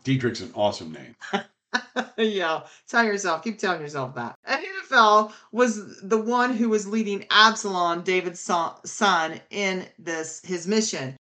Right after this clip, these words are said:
Speaker 2: And so David not only had his son betray him, but his close friend,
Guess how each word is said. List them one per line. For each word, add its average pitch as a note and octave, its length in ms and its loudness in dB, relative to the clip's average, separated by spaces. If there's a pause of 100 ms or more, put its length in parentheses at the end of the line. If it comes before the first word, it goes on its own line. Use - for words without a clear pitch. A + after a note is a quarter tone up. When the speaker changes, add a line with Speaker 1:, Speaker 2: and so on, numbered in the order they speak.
(140)
Speaker 2:
And F#3 140 -6
so G3+ 140 0
David G#3+ 320 2
not G3 160 -2
only G3 140 -2
had F#3+ 120 -2
his F3 100 -8
son B3 300 0
betray F#3+ 420 -2
him, E3+ 120 -6
but D#3+ 160 -6
his D#3+ 120 -10
close F#3+ 420 -4
friend, D#3 640 -6